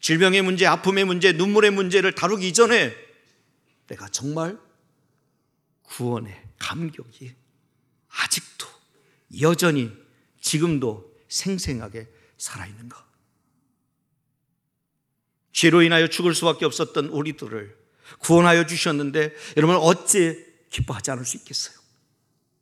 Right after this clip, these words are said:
그 기쁨을 여러분 쉽게 빼앗길 수 있겠습니까? 무엇이 여러분들의 기쁨을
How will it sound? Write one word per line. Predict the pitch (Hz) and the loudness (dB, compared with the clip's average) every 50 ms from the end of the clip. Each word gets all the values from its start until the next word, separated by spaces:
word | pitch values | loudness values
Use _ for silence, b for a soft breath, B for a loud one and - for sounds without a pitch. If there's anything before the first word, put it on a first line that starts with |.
| _ _ _ _ _ _ _ _ _ _ B B B B | _ _ _ _ _ _ _ _ _ _ B B B B
그 | - 170 175 143 | 0 2 2 2
기쁨을 | - 180 160 - 196 190 185 185 170 156 B B B B B | 2 -2 2 2 2 4 4 4 2 2 B B B B B
여러분 | 170 175 185 190 | 4 4 4 4
쉽게 | 185 - - - 233 220 226 | 2 -2 -2 4 4 4 4
빼앗길 | - 240 240 240 - 240 220 | 4 0 0 0 0 0 0
수 | - 233 | 2 0
있겠습니까? | 208 143 214 202 - 190 190 175 175 - 208 202 - - _ _ _ _ _ _ _ _ _ _ _ _ _ _ _ _ _ B B 247 190 | 0 2 2 2 2 2 0 -6 -8 -8 -12 -12 -12 -18 _ _ _ _ _ _ _ _ _ _ _ _ _ _ _ _ _ B B -12 -6
무엇이 | 151 151 190 214 233 233 - 226 208 | 0 4 6 8 8 8 6 6 8
여러분들의 | 208 208 214 214 202 196 202 202 | 8 8 8 6 4 2 0 2
기쁨을 | - 226 - - 214 196 190 190 180 156 | 0 -2 0 0 0 0 2 0 0 0